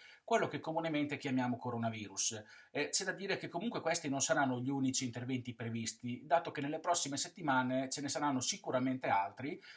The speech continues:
che saranno volti a favorire la ripresa economica e i consumi. Io in questo breve video cercherò un po' di elencarvi alcune delle misure prese a,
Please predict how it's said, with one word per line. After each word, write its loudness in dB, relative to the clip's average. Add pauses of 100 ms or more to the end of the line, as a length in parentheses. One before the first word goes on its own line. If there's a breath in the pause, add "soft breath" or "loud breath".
(200 loud breath)
che -4
saranno 4
volti 6
a -4
favorire -2
la 2
ripresa -4
economica 0
e -6
i -2
consumi. -6 (500 loud breath)
Io 2
in 0
questo -2
breve -4
video 0
cercherò 4
un -2
po' 2
di -4
elencarvi 2
alcune 2
delle -2
misure -2
prese -4
a, -6